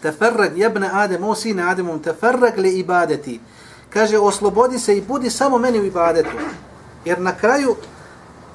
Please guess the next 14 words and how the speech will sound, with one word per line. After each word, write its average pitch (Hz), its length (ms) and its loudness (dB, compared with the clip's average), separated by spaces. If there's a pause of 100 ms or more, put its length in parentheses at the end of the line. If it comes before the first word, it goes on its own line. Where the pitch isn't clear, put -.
(120)
ajet 247 400 4
koji 226 120 4
je 208 80 6
došao, 208 520 0 (680)
potvrdio, 202 600 4 (680)
alaikum 156 260 -12
salam, 156 260 -4
potvrdio 262 460 2
ovaj 233 240 6
hadis 214 320 0
u 254 100 2
kudsi, 233 320 0 (280)
"Wa 214 80 -2
ma 254 140 4